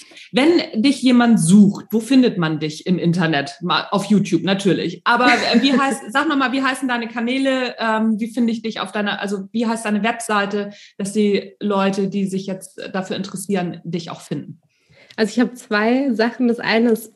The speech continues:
Speaker 2: unter typisch Sissy. Wenn man das in Google eingibt, findet man alles. Das heißt, einfach zusammengeschrieben, typisch Sissy und Sissy wie die Kaiserin, S I S S I.
Speaker 1: <laughs>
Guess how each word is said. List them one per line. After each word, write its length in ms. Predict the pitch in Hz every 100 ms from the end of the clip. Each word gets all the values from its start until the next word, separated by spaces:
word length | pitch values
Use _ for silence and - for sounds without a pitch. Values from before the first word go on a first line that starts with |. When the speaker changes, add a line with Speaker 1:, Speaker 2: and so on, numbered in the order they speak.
| -
Speaker 2:
unter 220 | 240 226
typisch 340 | 233 - 226
Sissy. 420 | 220 302 302 294 254
Wenn 100 | 233
man 140 | 233
das 180 | 226 -
in 280 | - 202 196
Google 260 | 302 285
eingibt, 460 | - 233 233 220 -
findet 200 | 214 208
man 200 | 180 180
alles. 320 | 226 262 262
Das 240 | 233 220 208
heißt, 320 | 202 202 -
einfach 200 | 196 214
zusammengeschrieben, 840 | 226 208 190 202 208 - 214 202
typisch 360 | 202 226 240 233
Sissy 400 | - 220 214 233
und 120 | 202
Sissy 280 | 190 214 214
wie 40 |
die 100 | 196 196
Kaiserin, 600 | 196 202 - 240 240 233
S 240 | 208 -
I 200 | 226 240
S 180 | 208 -
S 180 | 190 -
I. 260 | 214 170
Speaker 1:
<laughs> 60 | -